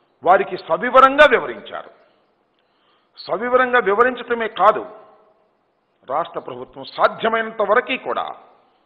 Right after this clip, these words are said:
ఈ కర్మాగారాన్ని విశాఖపట్నంలో ఉంచే-, ఉంచేందుకు శత విధాల ప్రయత్నం చేస్తుంది, ఈ రకంగా మేము ముందుకు వెళుతున్నాం అనే విషయాన్ని గంటన్నర పాటు సమావేశమై వారికి పూర్తిగా వివరించారు.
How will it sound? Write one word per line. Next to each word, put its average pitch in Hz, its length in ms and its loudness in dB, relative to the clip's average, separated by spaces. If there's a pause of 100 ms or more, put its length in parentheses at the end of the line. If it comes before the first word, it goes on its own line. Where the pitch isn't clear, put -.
(360)
ఈ 156 140 -16
కర్మాగారాన్ని 175 920 2
విశాఖపట్నంలో 170 800 -4
ఉంచే-, 160 680 -12
ఉంచేందుకు 175 680 -6 (640)
శత 196 360 -4
విధాల 247 320 8
ప్రయత్నం 214 480 -2 (100)
చేస్తుంది, 139 680 -12 (720)
ఈ 185 100 -6
రకంగా 220 320 -2
మేము 185 220 -4
ముందుకు 240 280 -8
వెళుతున్నాం 147 680 -4
అనే 151 160 -14
విషయాన్ని 127 600 -14 (640)
గంటన్నర 135 540 -10
పాటు 190 440 -4
సమావేశమై 135 580 -10
వారికి 123 480 -12 (840)
పూర్తిగా 233 360 -8
వివరించారు. 113 640 -10